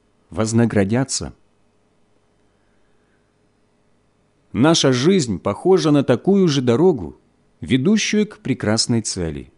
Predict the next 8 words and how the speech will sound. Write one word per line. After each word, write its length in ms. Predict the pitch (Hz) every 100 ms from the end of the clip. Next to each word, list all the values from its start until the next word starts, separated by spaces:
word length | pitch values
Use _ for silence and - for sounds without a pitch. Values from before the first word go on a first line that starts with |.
| _ _ _ -
навстречу 580 | 87 123 - 135 120 107
которой 560 | 98 - 170 110 71 - _ _ -
мы 300 | 90 127 127
идём. 420 | 120 139 92 69 _ _ _ _ _ _ _ _ _
Эта 340 | - 131 123 78
цель — 560 | - 120 139 180 156 - _ _ _ _ _ -
небесное 800 | 90 85 92 127 - 156 139 135
царство. 680 | - 98 90 - - 69